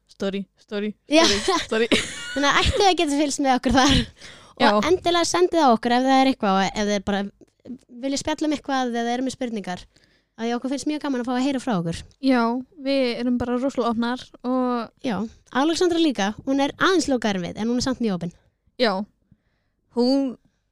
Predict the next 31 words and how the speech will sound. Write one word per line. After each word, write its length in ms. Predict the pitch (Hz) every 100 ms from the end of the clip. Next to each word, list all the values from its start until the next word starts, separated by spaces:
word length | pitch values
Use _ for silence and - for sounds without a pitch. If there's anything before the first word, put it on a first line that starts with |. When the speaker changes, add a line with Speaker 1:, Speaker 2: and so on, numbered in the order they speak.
| _
Speaker 1:
hún 240 | 247 320 359
mýkst 480 | 453 - - -
upp. 360 | 214 185 - - -
Speaker 2:
Já. 180 | 117 - _ -
<laughs> 60 | 311 - - - 453 - - - _ _ - - - -
Hún 160 | 262
heldur 240 | 294 330 339
okkur 160 | 339
í 40 | 311
skefjum. 300 | 285 214 214 _ _ _ _ -
Speaker 1:
Ó, 180 | 226 285
já. 140 | 208 170 196 - -
Speaker 2:
<laughs> 80 | 262 - - - - - - - - -
En 180 | 262
já, 100 | 294 226
bara 220 | 226 240
takk 240 | 226 262 233
kærlega 380 | - 262 320 311
fyrir 140 | 233
að 80 | 233
hlusta 360 | 285 - - 247
og 80 | 220
rantið 400 | 339 - 359 294
í 100 | 339
okkur. 300 | 202 170 -
<laughs> 1040 | - - _ _ - - - - - - - - -
Eh, 320 | 247 262 254 - -
gæti 260 | 285 294 302
verið 220 | 294 285
þu-, 60 | -
eh, 160 | 277